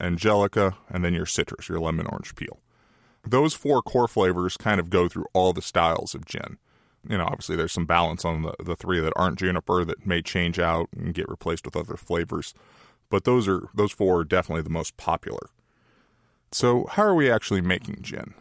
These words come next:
Uh, the first thing to talk about is the absorption of those flavors. Now, we've decided kind of what our flavor profile needs to be.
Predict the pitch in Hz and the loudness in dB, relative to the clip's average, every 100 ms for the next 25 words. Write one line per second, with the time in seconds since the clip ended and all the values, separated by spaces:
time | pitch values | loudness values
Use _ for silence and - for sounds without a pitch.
0 | - 113 104 101 - 185 170 143 110 98 | -10 0 0 0 2 0 2 2 2 2
1 | 98 - 92 90 87 - 90 85 90 87 | 2 2 2 4 4 2 0 0 0 -2
2 | 80 95 98 - 90 82 80 78 - 78 | 0 2 2 2 -2 0 -2 -2 -2 -4
3 | - - - - - 90 87 87 85 - | -4 -12 -14 -12 -4 0 2 2 0 2
4 | 139 127 107 110 95 87 92 90 - 87 | 4 4 2 2 4 4 4 4 2 -2
5 | 82 78 85 85 - 87 80 92 95 95 | -2 0 2 2 2 2 0 0 2 2
6 | 82 - 78 69 - | -2 -6 -6 -6 -10